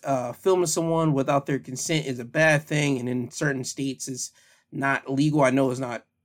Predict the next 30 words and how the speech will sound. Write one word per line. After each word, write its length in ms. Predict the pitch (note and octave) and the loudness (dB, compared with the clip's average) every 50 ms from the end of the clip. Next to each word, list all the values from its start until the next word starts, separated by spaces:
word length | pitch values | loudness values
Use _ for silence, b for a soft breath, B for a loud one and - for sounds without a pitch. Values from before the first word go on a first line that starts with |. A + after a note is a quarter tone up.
| _ _ _ - | _ _ _ -4
admissible 500 | D#3+ E3 E3 D#3+ D#3 D3 C3+ C#3+ C3 B2 | 0 2 2 2 2 2 2 2 2 2
in 60 | A#2 | 0
court 300 | - - E3+ E3 D3 C3 | 0 0 2 2 2 2
if 100 | B2 - | 0 -2
you 200 | C3+ C3 B2+ B2+ | -4 -4 -2 0
happen 260 | C3 C3+ C3+ C3+ C3+ B2+ | 2 0 0 0 -2 -4
to 320 | - C#3 B2 A#2+ A#2+ - - _ _ - | -4 -6 -6 -6 -8 -12 -16 _ _ -18
record 580 | C3 - - - - D#3 D#3+ D#3+ D#3+ D#3 C#3+ | -18 -18 -10 -4 0 2 4 4 4 2 2
yourself. 640 | C#3 B2+ C3 C#3+ C#3+ C#3+ - C#3 B2+ B2+ B2+ - - | 0 -2 -4 -2 -2 -2 0 0 -2 -2 -4 -4 -4
You 120 | C3+ C3+ | -2 2
need 220 | C3+ C#3 C3 A#2 - | 2 2 2 0 -2
two 180 | - E3+ D#3+ | -6 -8 -6
parties, 460 | D#3 - C#3+ C3 B2+ B2 B2 B2+ B2 | -4 0 0 0 0 0 -2 -6 -8
at 120 | B2 A#2+ A#2+ | -10 -10 -10
least 180 | B2+ B2 - | -10 -12 -12
in 60 | B2+ A#2 | -10 -8
certain 300 | - D#3+ D#3 C#3 B2+ A2+ | -6 -6 -6 -6 -6 -8
states, 360 | - - B2+ B2+ A#2+ - - | -10 -10 -10 -10 -10 -10 -12
to 60 | D3+ | -12
do 220 | A#2+ C3 B2+ B2 | -10 -8 -8 -6
it, 120 | B2+ C3 - _ _ _ b b b b b b b b b | -6 -8 -10 _ _ _ b b b b b b b b b
which 360 | b C#3 C3+ C3+ - - - _ _ _ _ _ | b -2 0 -2 -4 -10 -16 _ _ _ _ _
to 80 | - D3 | -4 0
me 220 | C#3+ C#3+ C#3 B2 | 0 0 0 0
is 300 | A#2+ B2 - - - - _ | -2 -4 -6 -6 -8 -8 _
stupid, 540 | - - - - D3+ B2 A#2 C3+ C3+ D3 - _ _ _ _ - | -10 -8 -6 -4 -2 -2 -2 -4 -6 -6 -8 _ _ _ _ -16
but 300 | D3+ D3+ C3+ C3 C3+ - _ _ _ _ _ _ - | -8 -6 -4 -4 -4 -6 _ _ _ _ _ _ 0
I 140 | E3+ C#3+ C3 | 0 0 0
digress. 600 | B2 B2 B2+ B2+ A#2 C3+ B2+ C#3 D#3+ D#3 - - - _ _ _ _ _ _ _ _ _ _ - | 0 -4 -6 -8 -8 -8 -6 -6 -6 -6 -8 -10 -12 _ _ _ _ _ _ _ _ _ _ -12
Um, 460 | C3+ C#3 C#3 C#3+ C3 B2+ B2+ A#2 - | -6 -2 0 0 0 0 -2 -6 -10